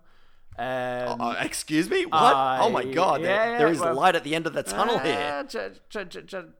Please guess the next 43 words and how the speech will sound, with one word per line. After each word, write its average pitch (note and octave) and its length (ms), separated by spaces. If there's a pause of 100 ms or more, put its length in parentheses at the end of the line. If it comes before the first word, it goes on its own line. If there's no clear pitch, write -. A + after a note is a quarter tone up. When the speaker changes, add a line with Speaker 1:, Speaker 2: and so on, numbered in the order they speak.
Speaker 1:
Judd F3 160
Apatow E3+ 420
movies D#3+ 320
work D#3+ 300
for D#3+ 100
me. E3 340
I E3 120
really E3 400
enjoyed C#3 760
Knocked - 460
Up G3 420
when G3 160
I G3 100
watched G#3+ 680
it. C4+ 600
I D3+ 60
haven't D3+ 220
seen C#3+ 180
it - 60
for D3 140
a B2+ 40
while. C3+ 640 (160)
Whether A2+ 260
it F2 80
holds A2 300
up A2+ 180
is G#2 140
a, G#2 160 (120)
a G2 60
different G2 280
matter. A#2+ 420 (680)
Um, E3 800 (100)
yeah, F#3 200
and E3 80
I D#3 80
like, D3+ 320
uh, D#3 240 (100)
Judd D#3 300
Apatow D3 340
did A#2 160
forty-year-old A#2+ 400
Virgin, B2+ 320
right? B2 160